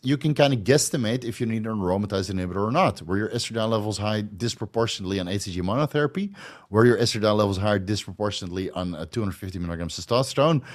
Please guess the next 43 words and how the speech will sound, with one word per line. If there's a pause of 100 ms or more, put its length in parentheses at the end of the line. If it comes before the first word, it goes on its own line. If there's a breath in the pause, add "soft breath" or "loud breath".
(160 loud breath)
They
will
surely
be
higher (260 loud breath)
on
tests (220)
plus
H
C
G, (640 soft breath)
right? (460)
And
it
could
be
six
point
two
five
milligrams
aromasin
Monday,
Wednesday,
Friday, (280 loud breath)
or
twelve
point
five
milligrams
aromasin
Monday,
Wednesday,
Friday,
or
maybe
even
twenty-five
milligrams
aromasin
Monday,
Wednesday,
Friday.